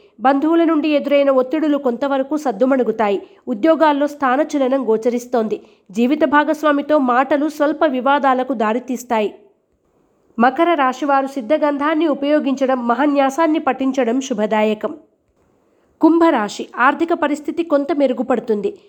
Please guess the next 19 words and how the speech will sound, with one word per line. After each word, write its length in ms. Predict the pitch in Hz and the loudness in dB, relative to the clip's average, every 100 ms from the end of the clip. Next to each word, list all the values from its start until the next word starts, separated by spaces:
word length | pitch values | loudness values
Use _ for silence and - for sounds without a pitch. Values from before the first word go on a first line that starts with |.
| _ - | _ -2
కుటుంబ 300 | 311 311 349 | 2 2 2
సభ్యులను 460 | 349 247 294 277 | 0 0 0 0
కలిసి 300 | 277 269 277 | -2 -2 -2
ఉల్లాసంగా 580 | 285 254 285 277 277 277 | -2 0 -2 -2 -2 0
గడుపుతారు. 580 | 240 220 220 226 208 220 - _ - | 0 -2 -4 -2 -2 -4 -12 _ -10
ఇతరుల 340 | 254 339 349 | 0 2 4
విషయాల్లో 520 | 285 254 302 269 262 269 | 2 -2 -2 0 0 0
జోక్యం 420 | 226 240 247 285 | 0 0 0 -4
తగదు. 400 | 226 208 208 - - _ 202 | -2 -2 -2 -6 -12 _ -2
దూర 240 | 285 339 | 2 4
ప్రాంతాల 580 | 339 302 294 285 302 294 | 2 0 -2 -2 -2 -2
నుండి 220 | 285 269 | -2 -2
వచ్చిన 320 | 277 277 285 | -4 -4 -2
ఆహ్వానాలు 540 | 254 226 269 277 262 254 | 0 0 -2 0 2 2
ఆశ్చర్యపరుస్తాయి. 1040 | 226 220 311 302 302 226 214 - 214 202 - _ - | -2 -4 -4 -4 -2 -4 -4 -4 -4 -4 -10 _ 0
వ్యాపారస్తులకు 840 | 247 277 330 330 302 294 269 302 | 2 2 0 -2 -4 -4 -2 -2
అనుకున్నంత 600 | 254 254 254 294 269 269 | -2 -2 -2 -2 -2 -2
లాభసాటిగా 800 | 240 208 214 269 277 233 220 247 | 0 0 0 -2 0 0 0 0
ఉండదు. 400 | 220 202 220 208 | 0 0 -2 -4